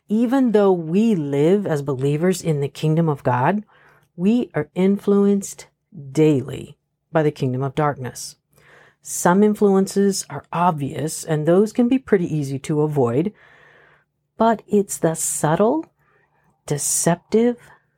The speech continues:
disguised influences that get us into the most trouble. This is where the kingdom of darkness will try to cloud issues and make what's dark appear gray,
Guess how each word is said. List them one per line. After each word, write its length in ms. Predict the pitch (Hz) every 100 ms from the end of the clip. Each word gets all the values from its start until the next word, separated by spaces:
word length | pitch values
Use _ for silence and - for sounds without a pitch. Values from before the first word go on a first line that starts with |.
| _
disguised 1160 | 147 135 - - - 156 156 180 180 165 131 123
influences 1080 | 143 131 123 127 123 120 131 151 202 - - _ _ _
that 140 | 156 135
get 160 | 135
us 160 | 120 120
into 140 | 117
the 60 | 117
most 280 | 120 110 -
trouble. 340 | 180 175 - - - - - -
This 480 | 151 196 240 233 -
is 220 | 180 160
where 180 | 160 143
the 80 |
kingdom 400 | 143 - 156 139
of 160 | 127 -
darkness 720 | 147 214 226 - - 175 -
will 140 | 160 151
try 280 | - 156
to 180 | 151 -
cloud 720 | - - - 165 165 180 180 180
issues 640 | 165 - - 127 - - - _ - - _ _ -
and 380 | 170 165 165
make 340 | 165 185 196 - - _
what's 300 | 160 143 -
dark 800 | 147 135 165 233 147 151 - - _ _ _ _
appear 340 | 156 139 147 131
gray, 600 | 131 151 185 131 196 240